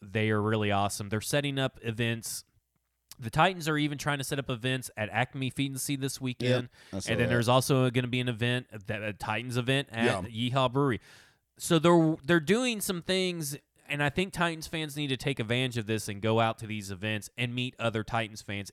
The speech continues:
Speaker 1: and get some positivity. I, I feel like the people that go to these events,
Speaker 3: Uh, that's
Speaker 1: that
Speaker 3: a
Speaker 1: go,
Speaker 3: great
Speaker 1: that go
Speaker 3: point.
Speaker 1: to the tailgate, that go to the game,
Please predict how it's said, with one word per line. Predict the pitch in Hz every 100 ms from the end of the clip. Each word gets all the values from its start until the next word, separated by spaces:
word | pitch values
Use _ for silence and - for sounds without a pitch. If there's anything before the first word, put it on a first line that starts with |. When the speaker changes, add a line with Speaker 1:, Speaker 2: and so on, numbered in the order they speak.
| -
Speaker 1:
and | 113 107
get | 104 113
some | - 120
positivity. | 110 113 104 101 107 104 98 95 87 - _ _ _
I, | 123
I | 135 147
feel | - 202
like | 196 180
the |
people | 156 165 143
that |
go | 131 139
to | 135
these | 127 117
events, | 107 113 107 -
Speaker 3:
Uh, | 127 - 120
that's | 143 151
Speaker 1:
that | 151
Speaker 3:
a |
Speaker 1:
go, | 156 165 165
Speaker 3:
great | 123
Speaker 1:
that | 151
go | 151 151
Speaker 3:
point. | 151
Speaker 1:
to | 151
the |
tailgate, | 135 151 143 139 135
that | 107
go | 127 143
to |
the | 139
game, | 127 131 120 104